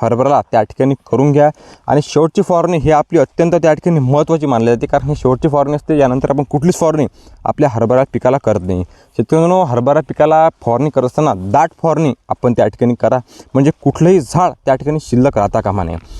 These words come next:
शेतकऱ्यांनो, शेतकरी हितार्थ असे खूप सारे व्हिडिओ आपल्या चॅनलवर उपलब्ध आहेत, आपण ते अवश्य पहा. आणि शेतकऱ्यांना योग्य आणि कामाची माहिती मिळावी यासाठी हा आपल्या चॅनलचा त्या ठिकाणी प्रामाणिक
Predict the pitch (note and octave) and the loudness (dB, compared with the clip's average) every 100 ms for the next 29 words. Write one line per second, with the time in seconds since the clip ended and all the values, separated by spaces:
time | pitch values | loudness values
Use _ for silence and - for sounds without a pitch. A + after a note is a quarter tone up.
0 | - - A#2 D3+ E3+ F#3 F3+ - - F3+ | -12 -4 -2 0 2 0 -2 -4 2 2
1 | C#3 D3+ D3+ - F3 D#3+ F3 - F#3+ - | 2 0 -2 0 0 0 -4 -4 -4 0
2 | F3+ D3 C#3+ C3 D#3+ - G#2+ C#3 B2+ A#2+ | 0 2 0 2 2 2 -2 -2 -2 0
3 | B2+ A2 - C3 B2+ C#3 - G2+ C3+ B2+ | 0 -2 -2 -2 2 0 0 -2 -2 -2
4 | - G#2+ - D3 C#3 C3 C3+ _ _ - | 0 -2 -2 -2 2 0 -2 _ _ -6
5 | A2+ C#3 E3 F3 F3 - - D#3 D#3+ D#3 | -2 0 0 -2 -4 -6 -2 -2 0 0
6 | A2 C#3+ D3 F#3 - - D3+ - A#2 D#3 | 0 0 2 0 0 -4 -4 -2 -2 0
7 | E3 G#3 E3+ D#3 C#3 C3+ C3+ A#2+ A#2+ C#3 | 0 0 0 2 2 2 2 2 0 0
8 | B2+ A#2 B2 A#2 B2+ B2 - A2 B2+ B2 | -2 -2 0 -2 -2 -2 -2 0 0 0
9 | A2+ _ _ _ B2+ A#2+ - C#3+ - - | -2 _ _ _ -2 -2 -2 -4 -2 -2
10 | B2+ F3 | 0 0